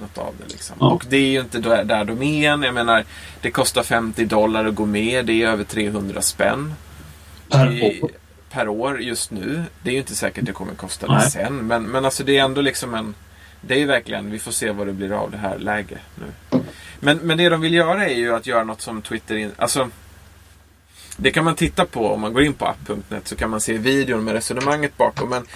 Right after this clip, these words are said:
Speaker 1: kontentan, som jag har förstått det, är ju att Twitter hade ett val lite längre tillbaka. Ehm, de kunde välja, liksom, att bli som en i-, slags, eh, alltså, s-,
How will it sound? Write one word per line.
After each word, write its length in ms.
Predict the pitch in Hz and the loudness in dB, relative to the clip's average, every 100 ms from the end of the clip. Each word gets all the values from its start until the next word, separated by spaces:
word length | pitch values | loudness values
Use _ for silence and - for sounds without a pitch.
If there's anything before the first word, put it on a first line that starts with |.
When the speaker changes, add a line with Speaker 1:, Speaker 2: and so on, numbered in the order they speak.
| - - | -14 -8
Speaker 1:
kontentan, 580 | - 143 156 143 139 190 | -4 2 2 2 2 0
som 140 | 185 | 2
jag 60 | 143 | 2
har 100 | - | 2
förstått 300 | - 180 175 | 2 2 2
det, 240 | - - 107 | -2 -2 -2
är 40 | |
ju 160 | 107 107 | -2 -4
att 200 | 104 - | -4 -4
Twitter 360 | 160 151 139 | -2 0 2
hade 200 | 123 113 | 2 2
ett 120 | 113 | 0
val 500 | 120 175 135 92 85 | 2 4 6 4 0
lite 200 | 107 107 | -4 -2
längre 260 | 104 92 87 | -2 -2 -6
tillbaka. 540 | 98 95 - - - - - - - - - | -6 -4 -4 -4 -8 -8 -18 -20 -8 -6 -2
Ehm, 400 | 110 107 107 - - - - - | 0 0 -2 -8 -20 -20 -20 -6
de 180 | 131 135 | -4 0
kunde 260 | 160 147 | 0 2
välja, 420 | 143 156 143 165 | 4 4 2 0
liksom, 320 | 170 156 156 143 | -2 -4 -4 -8
att 140 | 135 | -10
bli 220 | 123 113 | -8 -4
som 260 | 110 120 120 | -4 -4 -8
en 100 | 117 | -12
i-, 140 | 101 - - | -14 -20 -18
slags, 540 | - 113 - - - - - - - - - - - - - - - | -6 -4 -4 -8 -8 -14 -20 -20 -20 -20 -20 -20 -20 -16 -14 -14 -14
eh, 280 | - - - | -12 -2 0
alltså, 180 | - | 0
s-, 180 | 131 - | -2 -2